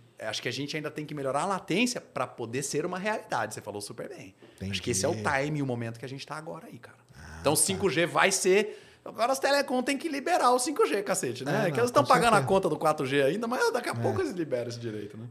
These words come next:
Speaker 2: É, que aí vai. Aonde que no mundo ele tá mais, assim, sendo adotado e tudo?
Speaker 1: Cara,
Speaker 2: Como
Speaker 1: os
Speaker 2: que
Speaker 1: Estados
Speaker 2: tá?
Speaker 1: Unidos anunciou, mas freou, né? Porque deu aquele problema nos aeroportos, né? Eles alegaram que alguns aeroportos estavam tendo, é, interferência de sinal,
Speaker 2: Caramba.
Speaker 1: frearam o projeto de novo, cara.
Speaker 2: Ah, é?
Speaker 1: Então é só no Sudeste Asiático, né? Coreia do
Speaker 2: Sudeste
Speaker 1: Sul.
Speaker 2: Asiático?
Speaker 1: É.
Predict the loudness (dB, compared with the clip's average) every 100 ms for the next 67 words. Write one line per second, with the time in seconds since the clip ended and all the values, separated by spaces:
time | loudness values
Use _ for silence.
0 | -6 -4 0 2 2 2 2 0 -2 0
1 | 2 2 4 2 2 0 2 6 4 6
2 | 2 4 2 2 2 -2 0 0 0 -2
3 | -6 _ -6 -2 0 2 0 -2 0 2
4 | 2 -2 -6 -4 -6 -8 -4 4 6 6
5 | 4 4 6 4 2 2 2 4 8 8
6 | 6 2 0 0 2 0 0 -4 -10 -10
7 | -2 -2 -2 -4 -2 -4 -2 0 -2 0
8 | 0 0 -4 -10 -10 -8 -6 -4 -4 -2
9 | 0 2 0 -2 -8 -6 -4 -2 -2 -2
10 | -4 -4 -6 -6 -8 -8 -6 -8 -8 -8
11 | -6 -8 -10 -14 _ _ -18 -6 -4 -4
12 | -4 -6 -6 -6 -4 -2 -2 -4 -10 -8
13 | -4 -4 -2 0 0 0 -4 -4 -6 -8
14 | -14 -10 -10 -10 -14 -10 -8 -4 -2 -2
15 | -2 0 0 0 -2 -6 -4 -4 -6 -6
16 | -10 -10 -14 -12 -12 -8 -4 -2 0 4
17 | 4 2 2 2 2 -4 -6 -6